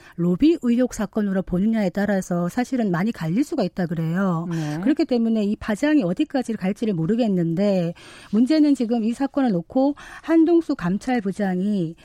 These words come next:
Speaker 1: 사월 초에 이제 감찰을 개시하겠다고 보고를 했고,
Speaker 2: 예.
Speaker 1: 그 이후에 윤 총장이 감찰 대신에 인권부에 이제 아까 말했듯이 진상조사를
Speaker 2: 넘기-,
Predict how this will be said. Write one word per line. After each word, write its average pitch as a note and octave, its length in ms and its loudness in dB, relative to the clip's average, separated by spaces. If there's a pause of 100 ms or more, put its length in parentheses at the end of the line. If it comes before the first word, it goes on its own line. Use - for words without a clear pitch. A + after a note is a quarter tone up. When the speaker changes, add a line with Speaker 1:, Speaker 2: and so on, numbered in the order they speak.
Speaker 1:
사월 E4+ 480 2
초에 D4 440 0
이제 F3+ 280 0
감찰을 A3 440 0
개시하겠다고 F#3+ 720 -2
보고를 F3+ 340 -2
했고, F#3+ 600 0
Speaker 2:
예. C3+ 280 -6 (200)
Speaker 1:
그 C#4+ 180 4
이후에 B3+ 400 2
윤 G#3 280 2
총장이 C4+ 800 2
감찰 C4 480 2
대신에 G#3 320 0
인권부에 A3 680 2
이제 F#3 180 -4
아까 E3+ 240 -6
말했듯이 G3 500 -2
진상조사를 F3+ 680 0
Speaker 2:
넘기-, - 0 -